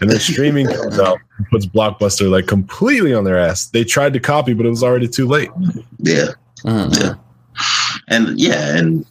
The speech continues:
Speaker 2: I, and I think, like, Netflix has a, a huge stable of I P, so maybe,
Speaker 1: Yeah.
Speaker 2: maybe that, you know, that's, that's actually worth something.
Speaker 1: Yeah.
Speaker 2: Uh, but yeah, it's, it's gonna be interesting to see how, like,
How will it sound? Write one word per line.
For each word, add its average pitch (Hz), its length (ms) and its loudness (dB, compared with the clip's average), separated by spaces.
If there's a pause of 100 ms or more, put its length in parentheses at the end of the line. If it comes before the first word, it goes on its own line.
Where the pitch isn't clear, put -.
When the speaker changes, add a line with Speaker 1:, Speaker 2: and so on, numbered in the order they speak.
(200)
Speaker 2:
I, - 80 0 (400)
and 120 100 0
I 131 60 2
think, 131 220 0
like, 98 140 0 (180)
Netflix 110 360 0
has 85 140 2
a, 85 80 0 (360)
a 165 180 0
huge - 400 2
stable 90 320 0
of 80 60 -2
I 78 160 0
P, 113 360 2
so 80 220 0
maybe, 78 340 2
Speaker 1:
Yeah. 76 380 0
Speaker 2:
maybe 82 220 0 (160)
that, 73 300 2 (360)
you 82 80 2
know, 76 120 0
that's, - 340 0
that's 73 180 0
actually - 300 2
worth 82 180 0
something. - 340 2 (280)
Speaker 1:
Yeah. 78 180 2 (300)
Speaker 2:
Uh, 76 100 0
but 73 320 0
yeah, 67 240 0 (120)
it's, 71 260 0
it's - 120 0
gonna 107 140 2
be 80 60 2
interesting 78 380 0
to 71 60 -2
see 76 260 2
how, 69 360 0 (600)
like, - 180 0